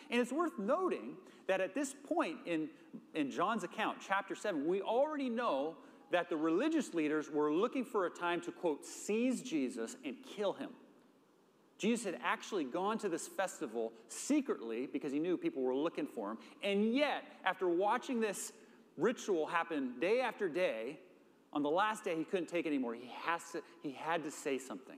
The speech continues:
He was risking his life. He had to say something. And what we have from him is not a lecture, not a three-point sermon, just what amounts to be two sentences in our English language. Here's what he says. He gets up in a loud voice and he says,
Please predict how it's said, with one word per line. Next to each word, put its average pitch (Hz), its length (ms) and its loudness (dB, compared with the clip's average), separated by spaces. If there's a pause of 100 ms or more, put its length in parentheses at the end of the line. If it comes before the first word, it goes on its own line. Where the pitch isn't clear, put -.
(640)
He 104 60 -12
was 110 40 -4
risking 185 320 0
his 190 120 -4
life. 135 220 0
He 135 160 -10
had 151 180 -2
to 156 60 -6
say 135 160 -4
something. - 240 -10 (160)
And 139 160 0
what 185 180 2
we 185 220 -2 (920)
have 226 260 -2
from 131 160 -4
him 110 180 -8
is 98 100 -10
not 147 160 -2
a 226 40 -2
lecture, 170 460 -4 (800)
not 143 160 -2
a 180 60 -4 (100)
three-point 202 420 -4
sermon, 117 420 -4 (1080)
just - 200 -4
what 175 120 2
amounts 143 320 0
to 151 80 -6
be 123 140 -2
two 160 460 0 (180)
sentences - 920 -8 (460)
in 117 140 -6
our 113 220 -2 (100)
English 123 360 -2
language. 120 280 -4
Here's 185 160 0
what 180 60 -6
he 165 60 -2
says. 147 260 -2
He 113 60 -4
gets 160 200 -4
up 147 140 -2
in 117 60 -6
a 107 60 -6
loud 139 300 0
voice 110 260 -2
and 117 100 -6
he - 40 -8
says, 107 460 -4